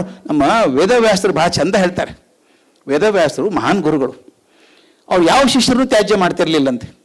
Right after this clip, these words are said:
ಆ ಮೂರು ಜನ ಶಿಷ್ಯರು ಹೇಳ್ತಾರೆ, "ಬಹಳ ಬುದ್ಧಿವಂತ ಶಿಷ್ಯ ಇದ್ದಾನೆ, ಮಧ್ಯಮ ಇದ್ದಾನೆ, ಸಣ್ಣವನಿದ್ದಾನೆ." ಆ ಮೂರು ಜನ ಬರ್ತಾರೆ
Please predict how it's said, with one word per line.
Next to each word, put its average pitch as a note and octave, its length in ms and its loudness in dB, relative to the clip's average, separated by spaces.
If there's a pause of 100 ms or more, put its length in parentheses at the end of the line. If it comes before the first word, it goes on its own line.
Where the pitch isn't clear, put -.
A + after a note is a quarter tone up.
(500)
ಆ F3 100 2
ಮೂರು A#3+ 280 0
ಜನ B3 200 2
ಶಿಷ್ಯರು A3 360 0
ಹೇಳ್ತಾರೆ, E3+ 600 -2 (640)
"ಬಹಳ F#3+ 220 0
ಬುದ್ಧಿವಂತ A3+ 400 2
ಶಿಷ್ಯ F#3+ 360 0
ಇದ್ದಾನೆ, D3 640 -2 (100)
ಮಧ್ಯಮ A#3 440 2
ಇದ್ದಾನೆ, C#3+ 540 0
ಸಣ್ಣವನಿದ್ದಾನೆ." F3 800 0 (720)
ಆ B3 80 4
ಮೂರು D4+ 300 4
ಜನ C4+ 240 4
ಬರ್ತಾರೆ F3+ 640 -2